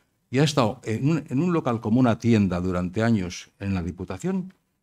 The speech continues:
luego debajo de una cafetería en, en la plaza de, de aquí al lado, y ahora, claro, como siempre, no se, no se sabe dónde va a ir. No sé, al final, claro, es lo de siempre. Es, es el museo que este lleva decenios buscando un acomodo.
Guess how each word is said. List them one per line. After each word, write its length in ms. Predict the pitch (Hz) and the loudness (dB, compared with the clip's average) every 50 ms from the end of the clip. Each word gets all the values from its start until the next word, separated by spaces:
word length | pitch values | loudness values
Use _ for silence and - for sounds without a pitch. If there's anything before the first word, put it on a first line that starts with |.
| _ | _
luego 300 | - 92 127 175 170 147 | -2 0 2 4 4 4
debajo 380 | 107 107 117 160 165 - - 147 | 4 4 2 2 0 0 2 4
de 80 | 131 | 4
una 160 | 127 120 110 104 | 6 4 4 2
cafetería 680 | 110 101 - 113 - 107 101 117 120 117 107 101 - _ _ _ _ _ _ _ | 2 0 0 -2 -2 -2 -2 0 0 0 0 -2 -4 _ _ _ _ _ _ _
en, 160 | - 104 104 104 | -4 -2 0 0
en 360 | 101 101 101 98 95 95 92 | 0 0 -2 -4 -4 -4 -4
la 120 | 92 92 92 | -6 -6 -4
plaza 280 | 113 113 110 - 110 101 | -4 -4 -4 -4 -6 -6
de, 400 | 101 101 98 95 95 95 92 90 | -6 -6 -4 -4 -4 -4 -4 -4
de 60 | 90 82 | -4 -6
aquí 160 | 82 - 98 | -6 -8 -8
al 100 | 95 107 | -6 -4
lado, 200 | 139 180 208 196 - - - - - - _ _ _ _ _ | -4 -2 -4 -4 -6 -10 -18 -18 -18 -18 _ _ _ _ _
y 180 | - 127 120 117 | -6 -4 -2 0
ahora, 240 | 110 123 151 170 175 160 147 - - _ _ - | 0 0 0 0 0 -2 -2 -4 -8 _ _ -8
claro, 200 | - 127 147 160 | -6 -4 -4 -2
como 160 | 123 95 87 | -2 -2 -2
siempre, 280 | 90 123 127 135 123 113 | 0 -2 -2 -2 -2 -4
no 60 | 117 | -6
se, 140 | 117 - 110 | -6 -6 -6
no 160 | 104 113 117 | -4 -4 -4
se 80 | 113 113 | -4 -4
sabe 180 | 110 85 87 | -6 -6 -6
dónde 160 | 82 76 73 | -8 -10 -10
va 60 | 71 76 | -10 -10
a 40 | |
ir. 140 | 107 139 - _ _ _ _ _ _ _ _ _ _ _ _ _ - | -12 -12 -14 _ _ _ _ _ _ _ _ _ _ _ _ _ -16
No 80 | 107 107 | -16 -12
sé, 120 | - - | -8 -8
al 120 | 120 101 - | -8 -8 -10
final, 400 | - 85 82 95 123 143 135 - _ _ _ - | -14 -16 -14 -12 -12 -12 -12 -14 _ _ _ -16
claro, 280 | 117 131 143 143 120 98 | -14 -14 -14 -16 -18 -20
es 100 | 101 - | -18 -14
lo 80 | - 127 | -12 -12
de 120 | 107 92 | -12 -12
siempre. 380 | - - 165 175 170 - 82 85 | -10 -10 -10 -10 -10 -12 -14 -14
Es, 120 | 85 - | -12 -12
es 220 | 101 - 117 - - | -12 -12 -10 -6 -4
el 80 | 139 | -2
museo 280 | 131 127 120 113 143 147 | -2 -2 -2 -2 -4 -4
que 60 | 139 139 | -4 -6
este 200 | 123 - 127 127 | -10 -8 -8 -6
lleva 360 | 127 135 143 135 131 - _ _ | -4 -4 -4 -6 -8 -12 _ _
decenios 840 | - 120 113 113 113 110 - 185 190 175 147 123 110 104 107 107 - - | -12 -10 -6 -6 -4 -2 2 4 4 6 6 6 4 4 0 -4 -8 -12
buscando 540 | 95 90 - - - 123 127 120 113 120 | -14 -16 -14 -10 -8 -4 -4 -4 -4 -4
un 160 | 117 107 113 110 | -6 -6 -6 -8
acomodo. 500 | 101 - 87 85 95 90 76 67 - | -8 -10 -12 -12 -12 -12 -14 -16 -18